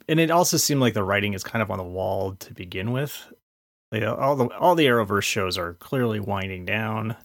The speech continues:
It's not like something el-, is gonna happen to change that. And I don't know, does, do-, doesn't seem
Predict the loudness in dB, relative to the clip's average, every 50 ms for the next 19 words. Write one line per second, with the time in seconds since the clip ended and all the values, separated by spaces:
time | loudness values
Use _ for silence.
0 | _ _ -14 -12 -8 -2 0 0 0 0 -2 -6 -6 -6 -6 -10 -16 -20 -20 _
1 | _ _ _ _ _ _ _ _ _ _ _ _ _ _ _ _ _ _ -14 -6
2 | -4 -2 -2 -2 -2 -4 -4 -4 -6 -8 -8 -8 -8 -8 -4 -2 -2 -2 -2 -4
3 | -4 -6 -6 -6 -6 -8 -8 -6 -6 -4 -4 -4 -4 -4 -6 -6 -8 -6 -6 -8
4 | -10 -12 _ _ _ -10 -8 -8 -6 -6 -8 -8 -8 -10 -10 -10 -12 -14 _ _
5 | _ _ _ _ _ _ -18 -16 -16 -16 -16 -16 -12 -10 -8 -8 -8 -8 _ _
6 | _ -10 -10 -10 -10 -14 _ _ _ -20 -20 _ -2 0 2 2 2 2 2 0
7 | 0 0